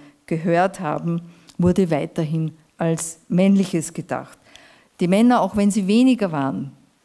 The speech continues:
beim Wählen, sie waren die Norm. Die Frauen, die eigentlich die Mehrheit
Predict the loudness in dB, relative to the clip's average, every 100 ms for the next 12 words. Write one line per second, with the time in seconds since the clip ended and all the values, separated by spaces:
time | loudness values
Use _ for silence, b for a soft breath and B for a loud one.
0 | _ 0 0 -2 -2 -2 -2 -4 -6 -10
1 | -14 -6 0 0 0 -2 -4 -2 -2 -4
2 | -6 B B B B _ -12 -10 -8 -2
3 | 0 0 0 -4 -6 -8 -10 -10 -6 -2
4 | 0 0 -2 -10